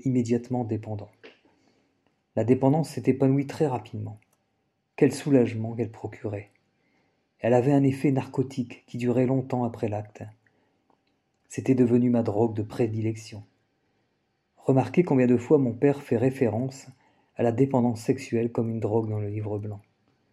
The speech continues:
C'était mieux que la nourriture et les fantasmes, mais bien sûr,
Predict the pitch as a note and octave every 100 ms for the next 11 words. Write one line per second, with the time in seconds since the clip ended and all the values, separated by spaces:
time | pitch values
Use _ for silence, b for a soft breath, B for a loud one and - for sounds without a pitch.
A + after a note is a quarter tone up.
0 | _ _ _ _ _ _ - - B2+ C3
1 | D#3+ D#3 A#2+ A#2 B2 A#2 A2 C3+ A#2+ A2+
2 | A2 A#2 G#2+ A#2 C#3 B2+ A2+ A#2+ A#2 A2+
3 | A#2 G#2+ - C#3+ C#3 B2